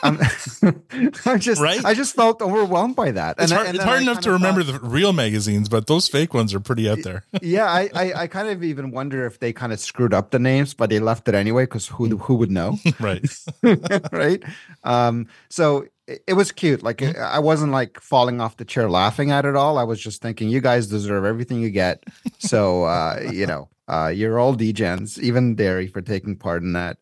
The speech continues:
Speaker 1: And, uh, but, but yeah, it was, it was good.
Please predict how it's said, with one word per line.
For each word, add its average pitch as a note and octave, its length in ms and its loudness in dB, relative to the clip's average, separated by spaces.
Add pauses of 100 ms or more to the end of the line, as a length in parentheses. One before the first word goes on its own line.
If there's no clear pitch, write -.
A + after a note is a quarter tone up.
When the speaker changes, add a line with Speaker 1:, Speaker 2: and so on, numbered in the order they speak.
Speaker 1:
And, F2 380 -4
uh, D#2+ 340 -4
but, F2 180 -10 (220)
but C#3+ 140 0
yeah, D3+ 240 2
it A2+ 60 -2
was, A#2+ 200 -2
it - 100 -8
was B2+ 140 0
good. F#2 180 -8